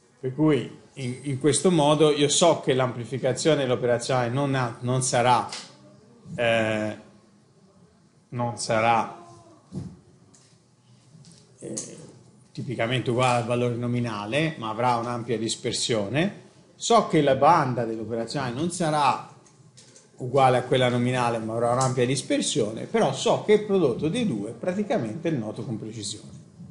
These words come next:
E riesco a imporlo in modo molto preciso con la capacità. Ok? Quindi, e questo mi serve, de-, questo cosa mi dice? Mi dice che nel futuro dovrò cercare di sfruttare come proprietà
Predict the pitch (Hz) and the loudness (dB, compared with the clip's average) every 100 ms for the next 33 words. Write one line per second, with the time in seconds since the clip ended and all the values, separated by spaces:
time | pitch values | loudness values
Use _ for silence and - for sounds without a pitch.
0 | - - _ 151 175 170 120 - 147 151 | -20 -20 _ -2 4 6 4 2 2 2
1 | 151 160 147 113 117 113 131 131 139 165 | 2 4 4 4 2 0 2 2 2 2
2 | 143 151 214 - 131 113 110 175 175 - | 2 0 0 -2 -2 -2 2 2 0 -6
3 | - 123 120 113 113 - 117 - - - | -2 0 0 -4 -8 -12 -14 -16 -20 -20
4 | - - _ _ _ _ _ - 147 143 | -20 -20 _ _ _ _ _ -2 2 2
5 | - - - - - 156 156 190 196 254 | -2 -20 -20 -20 0 0 0 -4 -4 -2
6 | 247 202 175 160 123 120 - 170 - 156 | 0 2 2 4 4 2 -4 -6 -8 2
7 | 214 208 151 - - - 135 131 156 170 | 2 4 0 -4 -16 -4 0 2 4 4
8 | 135 110 156 131 123 143 165 165 226 147 | 2 2 0 0 0 2 2 2 0 2
9 | 131 120 120 131 135 143 165 135 110 117 | 2 2 2 2 0 -2 4 4 2 -4
10 | - 131 127 156 131 104 104 - - - | -8 -8 -2 4 4 4 -2 -8 -20 -20
11 | - _ - _ 151 143 135 - 131 135 | -20 _ -20 _ 2 2 2 0 0 2
12 | 123 156 131 - | 2 6 6 4